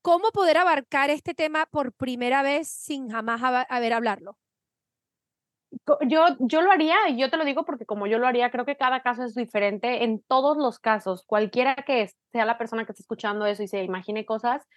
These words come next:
Speaker 2: yo te diría cosas quizá diferente porque n-, nada está hecho, eh, ya como hamburguesas de McDonald's. Para mí todo es súper artesanal, mi trabajo es súper artesanal. Todo tiene una variedad diferente, entonces no podría decir como tal cual,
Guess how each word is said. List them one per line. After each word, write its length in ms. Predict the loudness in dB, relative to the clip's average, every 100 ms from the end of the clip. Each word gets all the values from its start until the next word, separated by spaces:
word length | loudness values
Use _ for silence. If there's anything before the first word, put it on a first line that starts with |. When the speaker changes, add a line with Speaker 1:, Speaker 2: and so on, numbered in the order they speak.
| _ _ _ -2
Speaker 2:
yo 160 | 2 4
te 80 |
diría 280 | 4 4 0
cosas 260 | -2 -8 -6
quizá 220 | -2 0
diferente 500 | 0 0 -2 -2 -4
porque 500 | -8 -6 -4 -4 -4
n-, 180 | -6 -4
nada 300 | 0 2 2
está 300 | 0 2 2
hecho, 600 | 2 -2 -4 -2 -2 -2 _ _ _
eh, 240 | -2 -2 0
ya 300 | 2 4 2
como 320 | -2 0 0
hamburguesas 500 | 0 -2 -4 -6 -4
de 80 | -6
McDonald's. 480 | -6 -6 -8 -8 -4
Para 200 | -2 0
mí 180 | -2 -2
todo 240 | 0 0
es 60 | 0
súper 280 | 0 2 0
artesanal, 580 | 0 -6 -4 -4 -2
mi 120 | 0 0
trabajo 480 | 2 2 2 0
es 340 | 0 0 -4 -12 _ _ _ _
súper 360 | -4 0 2
artesanal. 600 | 2 -2 -6 -6 -6 -8 -14 _
Todo 320 | 2 2 2 0
tiene 200 | 0 2
una 160 | 4
variedad 440 | 4 2 2 0 -2
diferente, 520 | -6 -2 -2 -4 -8
entonces 320 | -8 -6 -4
no 180 | -2 0
podría 260 | 2 4 2
decir 240 | 0 -2
como 500 | 0 2 2 0 -2
tal 240 | 0 0 2
cual, 280 | 0 0